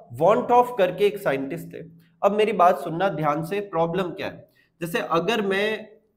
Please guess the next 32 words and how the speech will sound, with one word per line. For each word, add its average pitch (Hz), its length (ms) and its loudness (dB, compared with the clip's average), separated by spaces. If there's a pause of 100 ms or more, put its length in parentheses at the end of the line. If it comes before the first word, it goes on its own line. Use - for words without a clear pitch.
(260)
delta 190 460 0
Tb 185 540 -4
निकालूं, 127 400 -4 (440)
अपन 180 240 -8
किससे 208 320 -4
निकाले 175 420 0
delta 160 360 -2
Tb? 160 320 -4 (720)
अ, 135 60 -4 (460)
निकालने 160 400 -2
के 170 80 -4
लिए 170 120 -2
क्या 185 160 -4
formula 165 400 -2
होता 170 180 -6
है? 175 60 -8
केबी 143 440 -4
और 127 340 -8
एम, 107 140 -16 (460)
ठीक - 140 -20
है। 202 80 -20 (1400)
तो 160 60 -6
अगर 208 460 -2
इस 190 200 -2
वाले 180 260 -2
से 185 140 -4
मैं 175 200 -2
calculate 175 680 -2
करूं 139 220 -4 (440)
तो 175 80 -6
वो 185 240 -2
answer 180 540 -2